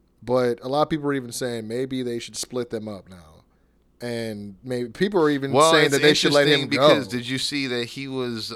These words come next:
Speaker 2: uh, they got Jungle Boy in a qualifier coming up,
Speaker 1: Yeah,
Speaker 2: uh,
Speaker 1: for the Owen Hart.
Speaker 2: yeah, I thought
Speaker 1: Yeah,
Speaker 2: that was
Speaker 1: I
Speaker 2: interesting.
Speaker 1: did see that.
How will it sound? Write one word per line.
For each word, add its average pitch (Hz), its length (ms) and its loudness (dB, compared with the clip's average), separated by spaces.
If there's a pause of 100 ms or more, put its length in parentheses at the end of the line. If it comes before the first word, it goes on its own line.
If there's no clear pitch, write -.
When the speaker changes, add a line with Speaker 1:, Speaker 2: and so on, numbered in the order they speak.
Speaker 2:
uh, 107 460 -4 (100)
they 110 180 -6
got 123 220 0
Jungle 120 320 -4
Boy 113 440 0
in 107 200 -8
a 104 80 -8
qualifier 110 720 -2
coming 110 220 -8
up, 104 240 -8
Speaker 1:
Yeah, 120 280 0
Speaker 2:
uh, 92 180 -2
Speaker 1:
for 120 100 0
the 113 80 -4
Owen 120 260 -4
Hart. 120 300 -2
Speaker 2:
yeah, 90 260 -2
I 92 60 -8
thought 110 160 -6
Speaker 1:
Yeah, 104 100 -2
Speaker 2:
that 104 160 -2
was 117 120 -2
Speaker 1:
I 101 40 -8
Speaker 2:
interesting. 90 360 -12
Speaker 1:
did 117 180 -8
see 110 160 -10
that. 104 260 -12